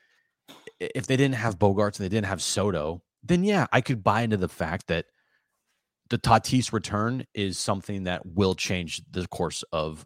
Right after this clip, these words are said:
a, of a team. But it's very hard for me to say that,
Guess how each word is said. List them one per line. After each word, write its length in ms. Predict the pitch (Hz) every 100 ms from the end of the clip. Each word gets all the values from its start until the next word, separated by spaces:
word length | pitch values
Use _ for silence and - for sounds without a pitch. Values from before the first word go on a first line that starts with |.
| -
a, 260 | 80 80 76 - _ -
of 80 | 95
a 60 |
team. 320 | - 202 - - _ _ _ _ _ _ _ _ _ _ -
But 120 | 143
it's 120 | 110
very 500 | 87 85 92 135 131
hard 300 | 117 104 120
for 100 | -
me 120 | 107
to 80 | 92
say 280 | - - 98
that, 300 | 90 107 -